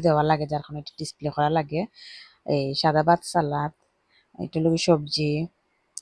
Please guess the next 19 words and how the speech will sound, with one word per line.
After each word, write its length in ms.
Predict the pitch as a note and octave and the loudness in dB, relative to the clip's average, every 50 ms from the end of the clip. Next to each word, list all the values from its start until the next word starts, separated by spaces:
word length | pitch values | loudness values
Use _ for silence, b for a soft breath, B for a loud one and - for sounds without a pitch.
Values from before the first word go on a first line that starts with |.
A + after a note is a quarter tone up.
| - - - | -16 -6 -2
তারপরে 380 | - D#3 D3 D3+ - D3+ D3+ D3+ D3+ | -2 -2 -2 -2 -4 -4 -2 -2 -2
ওই 60 | D#3 D3+ D#3 | -2 -4 -4
লগে 180 | D3+ D3+ D#3 D#3 D3+ | -4 -2 -2 -2 -2
আপনার, 460 | D3 - D3+ D3 D3 D3 D3 D3 D3 D3 C#3+ D3+ D3+ - _ _ - D#3+ | -4 -6 -6 -4 -2 -2 0 0 0 -2 -2 -6 -10 -12 _ _ -12 -10
আহ, 200 | D#3 D3 D3 D3 C#3+ - | -8 -8 -8 -8 -6 -6
সবজির 320 | D#3 D3 D3 D3+ D#3 D3+ D#3 | -6 -6 -6 -8 -10 -10 -6
পরে 200 | - E3 D#3+ D#3+ D#3+ D#3 | -4 -2 -2 0 0 0
আছে 160 | D#3 - D#3+ D#3 | -2 -2 -4 -6
এদিকে 360 | D3+ D3+ D3+ - - D#3 D#3 D#3 D#3+ - - D#3 - | -6 -6 -10 -8 -6 -4 -4 -4 -4 -6 -8 -2 0
সালাদ, 340 | F3 D#3+ D3+ D3 C#3 C#3 - _ _ b b b b b b b b b - | 0 2 2 0 -2 -4 -6 _ _ b b b b b b b b b -8
আর 200 | - C#3+ C#3+ C#3+ D3 | -4 -4 -2 0 -2
আছে 180 | D3 - - D#3+ | -2 -2 -2 -4
ওই 80 | D3+ D3+ | -2 -2
লগে 240 | D#3 D3+ D3+ D#3+ D#3 - - | -4 -6 -6 -6 -6 -4 0
আলু 400 | - D3+ D3+ D3+ D3+ D3+ D3+ D#3 D#3 | 0 0 0 0 -2 -2 -2 -2 0
ভর্তা, 400 | D3+ E3+ E3 - - - E3+ F3+ G3 B3+ - - | 2 0 0 0 -2 -2 -2 0 0 -2 -4 -6
এটা 140 | - - D3+ D#3+ | -6 -2 2 2
ভাজা 200 | D#3+ D3+ D#3+ D#3 | 2 2 2 0
ভর্তা, 360 | D3 D3 C#3 - _ - F3 | -2 -4 -6 -6 _ -4 -2